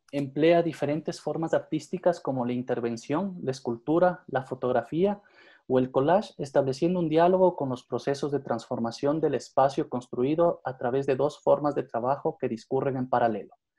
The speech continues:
la investigación y documen-, y documentación de los contextos arquitectónicos y la interacción con las construcciones y materiales propios del contexto seleccionado en cada serie.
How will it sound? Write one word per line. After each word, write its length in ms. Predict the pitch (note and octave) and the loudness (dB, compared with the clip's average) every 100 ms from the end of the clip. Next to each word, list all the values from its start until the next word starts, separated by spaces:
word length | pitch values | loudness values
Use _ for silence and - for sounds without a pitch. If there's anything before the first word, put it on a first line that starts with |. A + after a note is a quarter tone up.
| _ _ _ _ - | _ _ _ _ -4
la 120 | B2 | -2
investigación 920 | A#2 A#2 - A#2 A2 - D#3+ G#3 - - | 0 -2 -4 -2 -2 0 0 0 -4 -6
y 120 | C3+ | -2
documen-, 480 | B2 A#2+ A#2+ A#2 - - | -2 -2 -4 -6 -10 -8
y 140 | A#2 | -2
documentación 760 | B2 B2 B2+ A#2+ A2+ - C#3+ D#3+ | -2 0 -2 -4 -6 -6 -2 0
de 80 | |
los 140 | D#3+ C#3 | 0 -2
contextos 560 | B2 A2+ D3 D3 D#3 | -6 -2 -4 -2 -2
arquitectónicos 840 | C#3 - B2+ C3 - - - - _ _ - _ - | -2 -4 -6 -6 -4 -8 -8 -20 _ _ -20 _ -8
y 100 | B2+ | -2
la 100 | C3+ | -2
interacción 720 | A#2+ B2+ A#2+ - - E3 F3+ | 0 -2 -2 -4 -2 -2 -2
con 160 | E3 C#3+ | -4 -2
las 180 | B2 - | -2 -4
construcciones 920 | A#2+ - B2 - C#3+ E3 F#3 F3 - | -10 -8 -12 -4 0 2 0 -6 -6
y 80 | B2 | -4
materiales 580 | B2 - B2+ C#3+ C#3+ | -2 0 0 0 -2
propios 340 | - D#3+ F3 D3+ | -2 0 0 -2
del 120 | C3+ | -4
contexto 580 | A#2 A2 C#3+ C#3+ - D3+ | -6 -6 -4 -4 -4 -8
seleccionado 640 | - A2+ - A#2 A#2+ C3+ | -6 -10 -8 -6 -2 0
en 100 | B2+ | 0
cada 240 | B2 B2 | 0 0
serie. 260 | A2+ G2+ | -2 -10